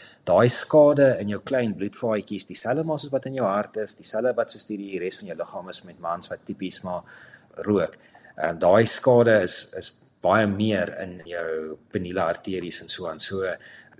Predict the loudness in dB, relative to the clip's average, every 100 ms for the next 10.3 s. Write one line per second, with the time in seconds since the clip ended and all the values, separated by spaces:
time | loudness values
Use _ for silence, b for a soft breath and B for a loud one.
0 | -12 0 4 4 2 -4 -4 2 6 6
1 | 4 -12 0 2 2 -4 -8 -8 -8 -10
2 | -14 -12 -10 -12 -16 -16 -18 _ -10 -8
3 | -8 -8 -10 -8 0 2 6 6 4 B
4 | B 0 2 4 2 -2 -6 -8 -8 -12
5 | -8 -10 -8 -10 -10 -12 -10 -10 -10 -12
6 | -14 -18 -10 -6 -6 -6 0 2 2 0
7 | -4 0 0 -2 2 4 6 4 0 -8
8 | -8 -10 -16 -8 -6 -4 -6 -6 -8 -10
9 | -8 0 2 2 0 -6 -6 -8 -8 -12
10 | -20 _